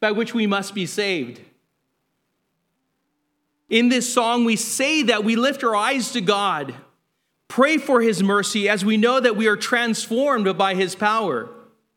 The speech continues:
Psalm twenty-five, four and five says, "Make me to know your ways, O Lord, teach me your paths. Lead me in your truth and teach me, for you are the God of my salvation.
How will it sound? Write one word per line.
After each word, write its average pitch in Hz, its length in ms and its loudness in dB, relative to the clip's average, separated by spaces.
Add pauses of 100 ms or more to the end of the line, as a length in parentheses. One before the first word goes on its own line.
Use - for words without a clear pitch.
(1500)
Psalm 240 420 0
twenty-five, 220 680 0
four 220 220 0
and 214 100 -2
five 214 260 0
says, 196 240 -2
"Make 214 320 0
me 262 160 0
to 247 140 -2
know 214 240 2
your 220 240 0
ways, 196 400 0
O 208 60 2
Lord, 190 280 0
teach - 360 -4
me 247 100 2
your 196 220 0
paths. 180 600 -6 (460)
Lead 254 300 2
me 262 200 2
in 220 80 2
your 202 140 2
truth 233 440 -2
and 202 160 0
teach 247 440 -2
me, 190 140 0
for 202 200 0
you 214 360 0
are 220 240 -2
the 202 120 0
God 196 420 -2
of 220 120 -2
my 180 220 -2
salvation. 175 1120 -2